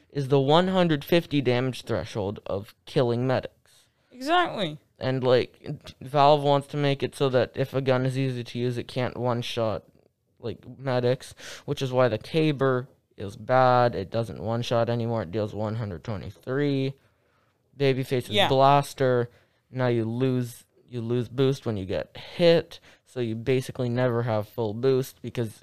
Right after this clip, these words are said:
Speaker 1: if you
Speaker 2: Mm-hmm.
Speaker 1: did, you could outrun your hitbox and go kill the medic. Basically, it's all about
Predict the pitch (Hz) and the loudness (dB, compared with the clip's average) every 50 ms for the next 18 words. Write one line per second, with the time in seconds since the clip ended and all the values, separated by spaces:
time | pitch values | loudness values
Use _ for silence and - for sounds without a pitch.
0 | _ - - 120 - 101 107 104 101 - 143 143 147 147 143 135 127 - - - | _ -12 -10 -10 -10 -12 -14 -16 -8 0 2 4 6 4 4 2 -4 -12 -20 -20
1 | _ _ _ - 120 120 139 123 127 117 87 101 104 104 87 95 113 135 131 - | _ _ _ -20 -10 -4 0 0 2 2 2 0 -2 -4 -4 -4 -4 -4 -4 -4
2 | - 113 127 123 117 117 - 110 110 113 107 92 110 - - - 104 92 - - | -2 0 0 2 0 0 -2 -6 -6 -6 -4 -6 -6 -6 -6 -6 -6 -6 -6 -10
3 | 67 65 98 139 143 143 135 139 135 127 127 - - - - - - _ _ _ | -12 -8 -6 -2 0 0 2 2 2 0 0 -4 -12 -20 -20 -20 -20 _ _ _
4 | _ _ _ _ _ _ - 156 165 170 - - - 135 139 139 - - 131 123 | _ _ _ _ _ _ 0 0 0 0 0 -4 -4 -2 -2 0 2 2 4 4
5 | 127 120 117 117 110 92 - | 4 4 4 2 2 0 -2